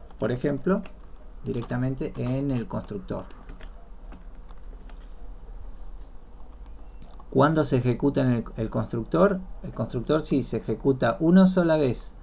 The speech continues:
por ejemplo acá en la carga en memoria, en la declaración de la variable Mario, o también se podría hacer, si yo hago esto mismo, acá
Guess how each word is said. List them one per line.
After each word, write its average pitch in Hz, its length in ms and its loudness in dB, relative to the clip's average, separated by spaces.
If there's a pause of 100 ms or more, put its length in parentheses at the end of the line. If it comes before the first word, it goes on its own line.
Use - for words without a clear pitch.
(340)
por 123 140 0
ejemplo 131 340 2
acá 117 420 0
en 110 160 0
la 107 140 -2
carga 139 300 4
en 143 60 2
memoria, 214 540 6 (800)
en 110 60 0
la 107 100 0
declaración 120 640 4
de 139 80 2
la 117 100 0
variable 147 640 2 (640)
Mario, 143 500 4 (1200)
o 185 280 8
también 147 300 2
se 143 140 0
podría 123 360 2
hacer, 131 340 0 (260)
si - 160 -8
yo 117 120 -2
hago 120 240 2
esto 135 280 0
mismo, 143 460 -2 (2250)
acá 113 400 0